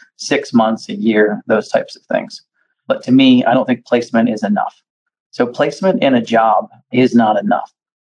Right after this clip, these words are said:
Placement in a job at a living wage is enough.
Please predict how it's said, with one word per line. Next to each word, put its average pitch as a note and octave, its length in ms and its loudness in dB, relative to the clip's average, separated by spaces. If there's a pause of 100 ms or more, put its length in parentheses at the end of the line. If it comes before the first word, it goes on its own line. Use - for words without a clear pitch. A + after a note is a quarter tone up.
(140)
Placement D3+ 460 -4
in B2+ 140 2
a A2+ 80 2
job A2 460 0 (120)
at A2+ 140 0
a G2+ 60 2
living A2 500 -4
wage D3 480 -4 (720)
is B2 180 0
enough. - 320 -14